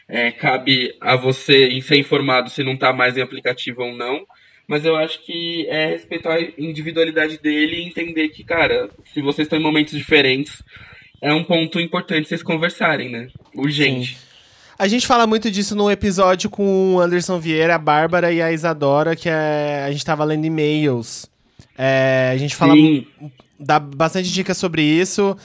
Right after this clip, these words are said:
Speaker 2: Dá uma olhada nesse episódio. Eu não lembro qual o número do episódio é. Se al-, alguém puder puxar esse número aí pra mim agora, ao vivaço,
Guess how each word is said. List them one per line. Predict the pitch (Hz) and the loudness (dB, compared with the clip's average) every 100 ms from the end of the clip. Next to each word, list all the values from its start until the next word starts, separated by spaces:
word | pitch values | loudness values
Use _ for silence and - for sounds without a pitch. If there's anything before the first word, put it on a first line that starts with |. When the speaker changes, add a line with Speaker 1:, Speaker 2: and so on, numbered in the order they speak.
| - - _ - | -20 -20 _ -18
Speaker 2:
Dá | 135 147 | -2 2
uma | 165 185 180 | 4 4 6
olhada | 180 165 160 160 | 6 4 4 2
nesse | 160 156 | 0 -2
episódio. | 156 147 143 151 170 180 | -4 -2 2 2 2 0
Eu | |
não | 180 | 0
lembro | 208 190 | 0 -2
qual | 180 185 160 | -2 0 0
o | 165 | 0
número | 160 156 | 0 0
do | 151 | -4
episódio | 147 147 151 143 151 | -8 -8 -8 -8 -8
é. | 147 156 165 | -4 -2 -2
Se | 185 | -2
al-, | 156 - | -4 0
alguém | 147 151 160 | 2 2 0
puder | - 151 | 0 0
puxar | 147 156 170 151 | 0 -2 0 0
esse | 135 160 | -2 -2
número | 151 147 147 | 0 0 0
aí | 143 | 0
pra | 147 | -2
mim | 143 147 | -2 -2
agora, | 143 139 151 156 | -2 0 0 2
ao | 147 147 | 2 0
vivaço, | 147 147 147 151 190 - - 294 | -2 -2 2 4 4 -2 -2 -2